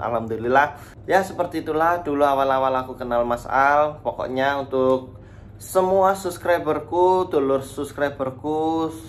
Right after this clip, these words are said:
semuanya dimanapun kalian berada, sekali lagi mohon doanya agar Mas Al cepat sembuh. Amin ya rabbal alamin.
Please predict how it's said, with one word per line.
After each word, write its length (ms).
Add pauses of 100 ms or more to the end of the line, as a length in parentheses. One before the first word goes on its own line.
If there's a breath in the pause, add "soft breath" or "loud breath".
(380)
semuanya 960
dimanapun 560
kalian 320
berada, 320
sekali 320
lagi 320
mohon 400
doanya 480
agar 160
Mas 320
Al 160
cepat 320
sembuh. 460 (500 loud breath)
Amin 240
ya 80
rabbal 320
alamin. 480